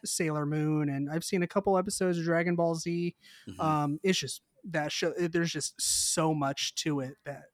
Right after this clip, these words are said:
Speaker 1: you're, it, it's overwhelming. Um,
Speaker 2: It
Speaker 1: but
Speaker 2: is.
Speaker 1: I think One Punch Man has been my favorite so far.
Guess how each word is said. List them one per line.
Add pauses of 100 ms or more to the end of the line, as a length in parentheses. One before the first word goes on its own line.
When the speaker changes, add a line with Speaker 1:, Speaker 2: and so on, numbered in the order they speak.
(100)
Speaker 1:
you're,
it,
it's
overwhelming. (520)
Um,
Speaker 2:
It
Speaker 1:
but
Speaker 2:
is.
Speaker 1:
I
think
One
Punch
Man
has
been
my
favorite
so
far.